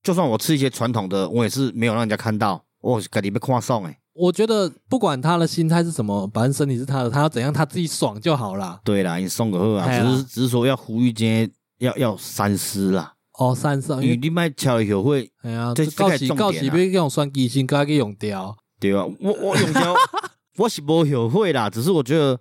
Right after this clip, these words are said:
Speaker 1: 这可能就是历经的过程，啊，反正现在不，不，不可以切啊。
Speaker 2: 为什么？
Speaker 1: 啊，做其实不可以切的啊。可是我很奇怪呢，自从已经就是都谈好了，开始在走的时候，我就也不会说是很想刺了。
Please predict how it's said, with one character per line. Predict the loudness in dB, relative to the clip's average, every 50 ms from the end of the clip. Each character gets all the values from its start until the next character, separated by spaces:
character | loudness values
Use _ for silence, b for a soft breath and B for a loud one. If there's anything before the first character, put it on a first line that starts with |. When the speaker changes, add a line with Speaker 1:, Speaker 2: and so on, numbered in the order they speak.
| _ _
Speaker 1:
这 | -4 -4
可 | -2 0 0
能 | 0 0 -2 -4
就 | -6 -6
是 | -6 -8 -10 -12 -14 -10
历 | -2 0 2 2 2
经 | 2 0
的 | -2
过 | 0 0 0 -2 -2
程， | -2 -4 -4
啊， | -4
反 | -4 -2 -2 -2 -2
正 | -2 -4
现 | -2 0
在 | 0 0
不， | 0 0
不， | 0
不 | 0
可 | 0
以 | 0 0 0 0 0
切 | 0 -2 -2 -2
啊。 | 0 -2 -4 -4 -6 -8 -10 -12 -14 -16 -4
Speaker 2:
为 | -2 0
什 | 0 2
么？ | 0 0 -2 -6 -10 _ _ _
Speaker 1:
啊， | 0 2 2 2 2 2
做 | 0 0 -2
其 | 0 -2 -2
实 | -2 0 0
不 | 0 0 0
可 | 0 0
以 | 0
切 | 0 0 -2 -2
的 | -2 -4 -6 -8
啊。 | -8 -10 -12 _ _ _ _
可 | -4 -4 -2
是 | 0 2 2
我 | 2 2 2 2
很 | 0 -2
奇 | -2 0
怪 | 0 0 0 2 2
呢， | 2 0 0 -2 -4 _ _
自 | -2 0 2 2
从 | 2 0 0 -2
已 |
经 | -2 0 0 0
就 | 2 0 0
是 | 0 -2
都 | -2 0 0 -2 -2
谈 | -2 -4 -2 0 0
好 | 0 2 2 2
了， | 2 0 2
开 | 0 0
始 | 0 0
在 | 0 0
走 | 0 -2 -2 -2
的 | -2
时 | 0 0
候， | 0
我 | 0 0
就 | 0 -2 -2
也 | -2 -4
不 | -2 0 0
会 | 0 2
说 | 0 0 -2 -2
是 | -2 -4 -6 -4
很 | -2 -2 0
想 | 0 -2 -4 -6
刺 | -6 -4 -2 -2 -2
了。 | -2 -4 -6 -8 -12